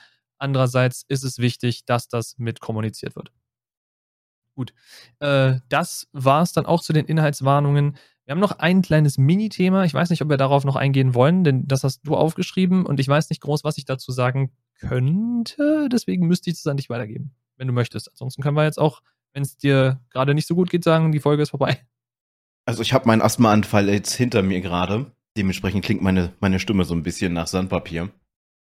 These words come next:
Speaker 2: Äh, ich denke mal, da müssen wir noch so ein paar weitere Informationen abwarten. Wir könnten jetzt nur quasi erwähnen, dass es das jetzt gibt oder es kommt.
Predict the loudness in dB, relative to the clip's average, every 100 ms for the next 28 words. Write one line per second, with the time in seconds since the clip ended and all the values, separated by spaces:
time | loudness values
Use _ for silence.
0 | _ _ _ _ _ _ _ _ -2 2
1 | 2 2 0 2 2 2 0 -8 _ _
2 | 2 4 2 2 2 4 2 0 -4 0
3 | 2 2 2 0 -2 -2 -2 -2 -2 -2
4 | -2 -2 -2 -2 -8 -10 _ _ _ _
5 | _ _ _ _ -8 -6 -2 -2 -2 -4
6 | 0 0 0 -4 -10 _ _ _ -6 -6
7 | -4 -4 -4 -4 -2 -4 -4 -4 -4 -4
8 | -6 -2 -2 -2 -6 0 2 0 -4 -12
9 | -10 -2 0 0 -6